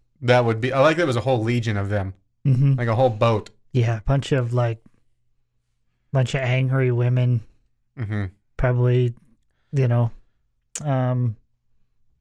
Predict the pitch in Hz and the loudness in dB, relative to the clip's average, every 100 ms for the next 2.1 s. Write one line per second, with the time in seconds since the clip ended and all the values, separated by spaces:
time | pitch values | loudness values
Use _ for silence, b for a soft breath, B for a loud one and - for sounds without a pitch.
0 | - 147 135 135 127 123 127 120 131 123 | -2 0 2 0 -2 -2 -2 -2 -2 0
1 | 123 123 123 - 123 123 123 120 - - | 0 0 -2 -2 -2 0 0 -2 -6 -16
2 | - | -20